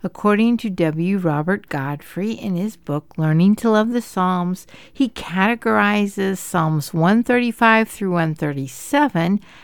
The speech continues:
as celebrating in the face of God's enemies, and then Psalm one thirty-eight through one forty-five as celebrating the renewed kingship. As I've said before, Book five is full of praise,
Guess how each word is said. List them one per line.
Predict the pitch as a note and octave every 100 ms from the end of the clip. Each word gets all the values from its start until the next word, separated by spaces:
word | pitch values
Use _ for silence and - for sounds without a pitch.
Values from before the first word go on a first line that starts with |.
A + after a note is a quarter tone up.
| - -
as | A#3 G#3+
celebrating | - - C4+ D4 C#4+ C4 B3+ B3+ B3+ B3
in | - E3+
the | -
face | - - G#3 G#3+ -
of | F3+ -
God's | D#3 D#3 D#3 -
enemies, | - D#3 D3+ E3 - - - - - -
and | A3+ A3+
then | B3+ C#4+ C#4
Psalm | - A3+ G3+ F#3 E3+
one | F#3 G3+
thirty-eight | G3 F#3+ F3 D#3+ E3 - - B3+ A#3+ -
through | - F3
one | E3 D3+ D3+
forty-five | C#3+ - C#3 C3 - - A#3+ A3+ A3 -
as | - A3+
celebrating | - F#3 E3+ F#3 F3+ F#3 F3 F3 F3 E3+
the | D#3
renewed | D#3 E3+ D#3+ E3 G3 G#3+ D#3+ E3+ F3 - -
kingship. | - C4 B3 - - - - - - - - - - -
As | B3+ C#4
I've | D#4 D4+
said | - - E4+ E4 -
before, | D#4 C#4+ - E3 D#3+ D#3+
Book | E3+ B3 B3+
five | - F#3 F3 F3
is | E3 -
full | - - B3+ C#4+ C#4
of | C4 -
praise, | - G3+ - G#3+ -